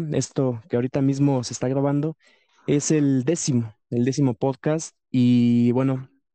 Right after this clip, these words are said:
me atreveré incluso a hablar por mis compañeros cuando les decimos que esto,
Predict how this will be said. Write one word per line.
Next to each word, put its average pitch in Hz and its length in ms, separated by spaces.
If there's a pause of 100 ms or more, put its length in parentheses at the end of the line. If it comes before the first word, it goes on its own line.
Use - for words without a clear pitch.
(140)
me 123 380
atreveré 127 540
incluso 143 600
a 117 300 (480)
hablar 131 300
por - 160
mis 127 100
compañeros 131 600
cuando 117 260
les 113 100
decimos 127 340
que - 80
esto, 123 340